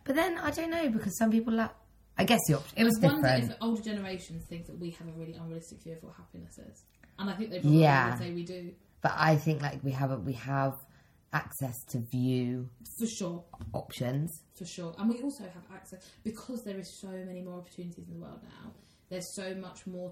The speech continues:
Speaker 2: to go, "Oh, I'd like a bit of that. I'd quite like
Speaker 1: You
Speaker 2: to do
Speaker 1: feel
Speaker 2: that."
Speaker 1: like you're missing out on more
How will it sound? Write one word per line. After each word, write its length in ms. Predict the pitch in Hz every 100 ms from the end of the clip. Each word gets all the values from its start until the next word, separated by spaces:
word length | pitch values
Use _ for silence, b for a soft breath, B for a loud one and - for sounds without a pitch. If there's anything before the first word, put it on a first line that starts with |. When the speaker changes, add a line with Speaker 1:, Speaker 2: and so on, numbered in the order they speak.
| -
Speaker 2:
to 280 | 170 170 170 - _ _ _ _ _ _ _ _
go, 60 | 185
"Oh, 200 | 170 180 180
I'd 100 | 180
like 140 | 190 -
a 40 | -
bit 60 | -
of 60 | 196
that. 600 | 196 233 - - - 196
I'd 120 | 190
quite 200 | - 175
like 160 | 175 -
Speaker 1:
You 80 | 190
Speaker 2:
to 20 |
do 60 | -
Speaker 1:
feel 120 | 190
Speaker 2:
that." 60 | 196
Speaker 1:
like 160 | 190 175
you're 80 |
missing 380 | 165 160 156 139
out 260 | 139 143 139
on 120 | 123
more 380 | 117 113 110 117